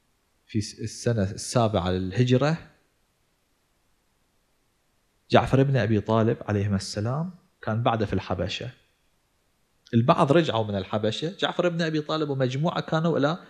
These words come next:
السنة السابعة من الهجرة في، في الحبشة. فدز عليهم النجاشي: "تعالوا". راحوا دخلوا على النجاشي، هذا حاكم،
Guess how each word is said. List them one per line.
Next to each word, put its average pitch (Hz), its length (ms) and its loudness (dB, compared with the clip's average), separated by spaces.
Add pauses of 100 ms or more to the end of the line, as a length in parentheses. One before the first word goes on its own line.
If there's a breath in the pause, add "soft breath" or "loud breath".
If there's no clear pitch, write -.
(140 loud breath)
السنة 127 280 0
السابعة 117 480 2
من 98 120 -4
الهجرة 101 340 0
في، 90 120 -6
في - 460 -12
الحبشة. 95 500 -6 (1040)
فدز 185 300 10
عليهم 156 380 8
النجاشي: 113 480 2
"تعالوا". 104 480 -2 (420)
راحوا 147 280 4
دخلوا 139 320 2
على 123 140 2
النجاشي، 117 560 -4
هذا 101 200 -4
حاكم، - 400 -8